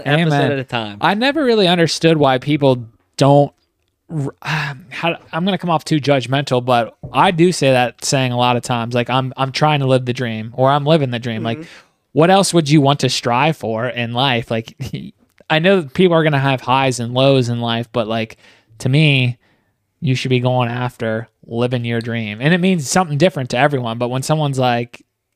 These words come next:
Speaker 2: they, they don't respond with something along those lines, it's like, okay, how do you get to a point where you're trying to live your dream?
Speaker 1: Well, I think, too, uh, what I think is interesting, 'cause I say that a lot, and I, uh, and, and, or, you know, "Hey, hey, how's your day going?"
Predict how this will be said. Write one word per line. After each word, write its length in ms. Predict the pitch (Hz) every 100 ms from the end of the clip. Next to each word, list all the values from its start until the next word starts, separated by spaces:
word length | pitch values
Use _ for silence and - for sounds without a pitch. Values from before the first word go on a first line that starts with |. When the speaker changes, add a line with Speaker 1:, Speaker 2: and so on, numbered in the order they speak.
| _ _ _ _ _
Speaker 2:
they, 240 | 139 139 120
they 280 | 123 127
don't 180 | 131 127
respond 500 | 120 113 - 123 135 117
with 100 | 110
something 320 | 127 120 120
along 360 | 117 120 123
those 200 | 117 107 117
lines, 260 | 135 123
it's 100 | -
like, 100 | 110
okay, 340 | 127 127 117 131
how 140 | - 143
do 80 | 127
you 80 |
get 180 | 120 127
to 320 | - 117 113 -
a 40 |
point 240 | - 120 110
where 100 | 113
you're 160 | 107 _ -
trying 220 | 123 110
to 40 | 107
live 160 | 110
your 120 | 98 95
dream? 360 | 101 104 90 _
Speaker 1:
Well, 200 | 131 127
I 100 | 120
think, 320 | 131 165 170 _
too, 480 | 107 104 127 139 _ _
uh, 120 | - 110
what 180 | 117 110
I 140 | 107
think 240 | 107 113
is 140 | 110 104
interesting, 640 | 101 110 107 - 104 104 _ _ _ _ -
'cause 120 | 143
I 100 | 165
say 160 | - 262
that 120 | 202
a 60 |
lot, 440 | 107 101 92 78 - _ -
and 120 | 123
I, 100 | 131
uh, 160 | 139 131
and, 140 | 127 123
and, 320 | 123 117 110 _ _ -
or, 340 | 139 135 98
you 140 | 127 123
know, 240 | 117 110 - 117 _
"Hey, 240 | 147 147 147
hey, 180 | 143 120
how's 200 | 123 120
your 80 | 117
day 160 | 113
going?" 240 | 107 98